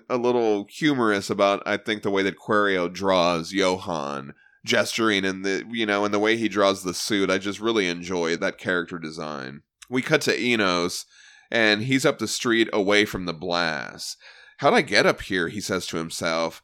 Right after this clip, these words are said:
"How am I even alive?" And he sees one of the doctors from the lab.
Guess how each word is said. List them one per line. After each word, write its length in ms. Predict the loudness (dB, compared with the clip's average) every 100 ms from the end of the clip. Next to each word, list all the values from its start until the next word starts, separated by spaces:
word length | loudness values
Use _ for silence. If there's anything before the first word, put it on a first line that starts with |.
| _ -10
"How 200 | 0 2
am 80 | 4
I 140 | 2
even 180 | 2 0
alive?" 800 | -2 -2 -2 -2 -8 -14 -20 -20 _ _
And 120 | 0
he 40 | 2
sees 300 | 4 2 2
one 80 | 0
of 80 |
the 60 | 0
doctors 480 | 2 2 2 -2 -6
from 160 | -6
the 60 | -6
lab. 640 | -2 0 2 0 -4 -12